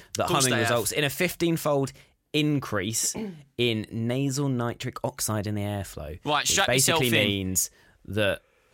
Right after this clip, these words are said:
Speaker 1: you don't get as many sinus infections.
Speaker 2: Strap
Speaker 1: That's
Speaker 2: yourself
Speaker 1: it.
Speaker 2: in, all right?
Speaker 1: I mean,
Speaker 2: Connor
Speaker 1: you strap
Speaker 2: rant's
Speaker 1: yourself
Speaker 2: about
Speaker 1: in,
Speaker 2: to
Speaker 1: but that's
Speaker 2: happen.
Speaker 1: it.
Speaker 2: Yeah,
Speaker 1: Okay,
Speaker 2: strap
Speaker 1: go for it,
Speaker 2: yourself
Speaker 1: Connor.
Speaker 2: in. There's a rant. I'm,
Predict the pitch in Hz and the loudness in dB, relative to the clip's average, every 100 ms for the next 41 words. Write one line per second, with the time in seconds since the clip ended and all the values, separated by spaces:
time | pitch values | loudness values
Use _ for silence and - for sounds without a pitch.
0 | - - _ 107 104 98 95 104 104 104 | -20 -20 _ -8 -6 -4 -4 -2 -4 -4
1 | 110 95 82 85 - - 196 - 165 151 | -6 -6 -10 -12 -10 -2 -2 0 0 0
2 | 139 143 110 113 127 - - 117 113 127 | 0 -2 0 0 -2 -4 -4 -2 0 0
3 | 127 - 98 120 123 120 117 98 95 - | -2 0 0 0 0 0 0 0 -4 -6
4 | - _ _ _ - 107 101 156 85 - | -12 _ _ _ -8 -6 -2 -2 -2 -2
5 | 117 107 107 98 101 117 117 113 107 104 | -2 -4 -4 -6 -6 -6 -4 -2 -2 -2
6 | 135 | -2